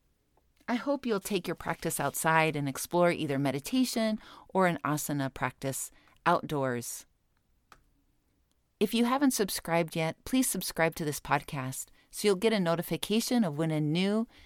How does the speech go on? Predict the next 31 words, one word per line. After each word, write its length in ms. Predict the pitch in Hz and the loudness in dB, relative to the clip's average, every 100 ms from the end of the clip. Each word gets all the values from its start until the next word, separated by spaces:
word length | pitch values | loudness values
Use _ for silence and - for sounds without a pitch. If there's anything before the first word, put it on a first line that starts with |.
| _ - | _ -4
episode 400 | 170 185 - 160 | -2 0 -2 -2
has 160 | 151 - | -4 -4
been 160 | 131 | -4
released. 640 | 120 120 175 214 - - - _ _ _ _ _ _ _ _ _ _ | -4 -2 -2 -2 -6 -10 -20 _ _ _ _ _ _ _ _ _ _
Leave 320 | 185 214 247 | 2 6 6
a 80 | 208 | 6
review. 800 | 165 160 139 180 226 233 240 240 - _ | 4 0 0 0 2 4 2 0 -4 _
That's 200 | - 156 - | -10 -8 -2
always 360 | 208 208 214 190 | 2 4 2 2
a 60 | |
wonderful 480 | 156 160 180 - 180 | -2 -2 -2 -2 -2
way 360 | 160 160 185 180 | 0 0 0 -2
to 280 | - 165 147 | -4 -4 -4
share 380 | 143 - 185 185 | -4 0 0 0
with 180 | 175 165 | -2 -2
others 260 | 185 202 | -2 -2
how 120 | 160 | -2
much 240 | 147 160 - | -4 -4 -2
you 80 | 147 | -2
enjoy 420 | 139 156 175 190 | -2 0 0 2
this 360 | 151 143 - - - - _ _ _ | 0 -2 -4 -8 -20 -20 _ _ _
podcast. 840 | - 156 175 - 180 202 214 - - _ _ _ _ _ _ _ _ _ _ | 0 0 0 -2 -2 -2 -4 -10 -18 _ _ _ _ _ _ _ _ _ _
And 380 | 180 196 202 196 - | -2 0 0 0 -2
if 160 | 220 | 0
you 120 | 214 214 | 0 0
want 260 | 214 262 | 2 2
to 140 | - 262 | 2 2
learn 200 | 226 202 | 4 4
more 200 | 190 202 | 6 6
about 240 | 175 165 | 4 2
my 260 | 160 156 | 0 0